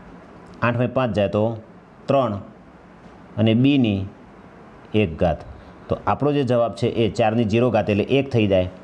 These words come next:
એટલે જવાબ આપણને મળશે એની ત્રણ ઘાત ગુણ્યા બી. બરાબર ને? તો આ રીતે આપણે જવાબ મેળવી શકાય છે. હવે આપણે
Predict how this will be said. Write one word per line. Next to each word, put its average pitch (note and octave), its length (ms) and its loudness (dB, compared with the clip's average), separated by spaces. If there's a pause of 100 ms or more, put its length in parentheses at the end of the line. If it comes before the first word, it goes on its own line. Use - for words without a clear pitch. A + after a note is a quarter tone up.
(340)
એટલે G2+ 140 4
જવાબ A2 260 2
આપણને G#2+ 260 2
મળશે G#2+ 600 2
એની A2+ 340 2
ત્રણ A2+ 340 0
ઘાત B2 260 2 (580)
ગુણ્યા F#2+ 500 2 (520)
બી. F2+ 300 2 (920)
બરાબર D3 280 2
ને? A#2+ 120 -2 (400)
તો F2+ 200 0
આ B2+ 120 2
રીતે A#2 200 0
આપણે G#2+ 340 -2 (300)
જવાબ G2 320 2 (220)
મેળવી F#2+ 360 2
શકાય D#2 360 -4
છે. D2+ 160 -12 (1600)
હવે C3+ 260 2
આપણે C#3+ 400 0